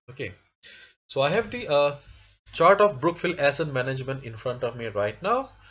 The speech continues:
Uh, this video is not for day trading. For day trading purpose, I bring videos every day from Monday to Friday, actually, um, just before the market opens.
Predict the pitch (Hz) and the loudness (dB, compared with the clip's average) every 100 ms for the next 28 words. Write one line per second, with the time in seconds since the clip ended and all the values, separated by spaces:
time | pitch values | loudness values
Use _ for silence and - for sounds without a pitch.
0 | - _ _ 107 110 113 180 156 156 165 | -20 _ _ -8 -8 -4 -4 -2 0 0
1 | 160 131 143 147 156 139 131 135 139 190 | 0 0 0 2 2 2 0 0 -2 -4
2 | 190 _ _ _ 113 104 127 147 156 156 | -10 _ _ _ -4 -2 0 0 -2 -2
3 | 151 151 147 117 120 120 117 120 120 110 | -2 0 -2 -2 -4 -4 -8 -12 -10 -12
4 | 110 120 123 - _ _ _ _ _ - | -10 -8 -8 -10 _ _ _ _ _ -14
5 | 107 120 135 185 - - 107 110 117 131 | -10 -6 -6 -8 -10 -8 -6 -6 -6 -10
6 | 135 104 95 120 131 _ 98 - 117 95 | -4 -4 -4 -8 -18 _ -16 -12 -10 -8
7 | 110 104 104 104 110 107 _ _ _ _ | -4 -4 -4 -8 -16 -20 _ _ _ _
8 | 165 156 151 156 135 117 110 104 98 90 | -2 0 0 0 2 -2 -2 -4 -6 -10